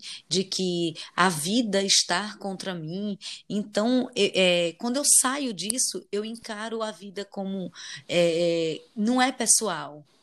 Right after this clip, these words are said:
não é contra mim. Por que é que eu não posso extrair dessa situação o melhor que essa situação pode me dar?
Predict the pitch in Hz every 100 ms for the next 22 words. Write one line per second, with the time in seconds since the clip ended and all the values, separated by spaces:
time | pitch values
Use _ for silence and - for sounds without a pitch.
0 | - 190 220 233 208 196 202 180 160 151
1 | 135 - _ _ _ _ - - - -
2 | 233 247 262 247 233 214 - 202 - 240
3 | 220 214 202 175 190 185 - 185 175 170
4 | - 160 170 180 208 202 185 180 - 170
5 | - 156 - 160 151 151 147 147 151 151
6 | 147 135